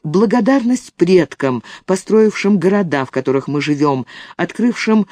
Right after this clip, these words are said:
новые страны, куда мы теперь запросто ездим, создавшим картины, которыми мы любуемся, и написавшим книги, по которым мы учимся, не долг каждого,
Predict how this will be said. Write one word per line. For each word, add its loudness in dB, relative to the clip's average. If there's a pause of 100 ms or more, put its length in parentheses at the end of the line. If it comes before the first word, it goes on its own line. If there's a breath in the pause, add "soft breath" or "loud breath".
(160 loud breath)
новые 2
страны, 0
куда -2
мы -2
теперь -2
запросто -2
ездим, 2 (260 loud breath)
создавшим 0
картины, 2 (220 loud breath)
которыми 2
мы 6
любуемся, 2 (260 loud breath)
и 2
написавшим 0
книги, 0
по -6
которым 0
мы -4
учимся, -2 (260 soft breath)
не -2
долг 0
каждого, 0